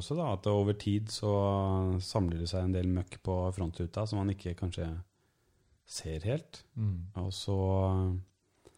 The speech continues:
Speaker 1: har jeg en terapeutisk opplevelse, jeg har en sånn en, en gang per år, eh,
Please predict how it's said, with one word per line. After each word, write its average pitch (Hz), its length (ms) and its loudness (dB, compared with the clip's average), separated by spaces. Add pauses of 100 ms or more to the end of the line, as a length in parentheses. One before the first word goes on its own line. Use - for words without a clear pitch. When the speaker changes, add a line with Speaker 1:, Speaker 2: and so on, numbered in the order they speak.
(340)
Speaker 1:
har 90 100 0
jeg 95 100 2
en 107 80 4
terapeutisk 110 600 2
opplevelse, 110 380 0
jeg 131 80 -2
har 110 100 2
en 110 180 2
sånn 104 260 0
en, 101 460 2
en 101 140 -2
gang 98 180 -2
per 98 140 0
år, 160 220 0 (880)
eh, 92 760 -2